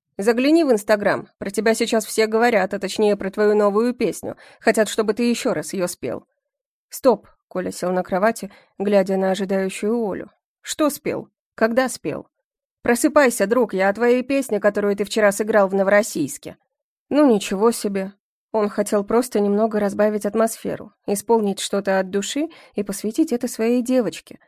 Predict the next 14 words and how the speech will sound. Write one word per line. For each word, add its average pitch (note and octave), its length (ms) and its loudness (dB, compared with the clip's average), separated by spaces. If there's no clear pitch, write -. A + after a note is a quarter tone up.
А G#3 120 2
тут B3+ 200 0
у A3+ 40 2
нового G#3+ 380 4
трека A#3+ 300 0
фанаты B3+ 420 0
появились. E3+ 640 -6
В - 120 -20
принципе, D4+ 420 2
и D4 80 4
неудивительно, D4 800 0
учитывая F#3+ 420 -4
вчерашний G3 480 -2
ажиотаж, G3 580 0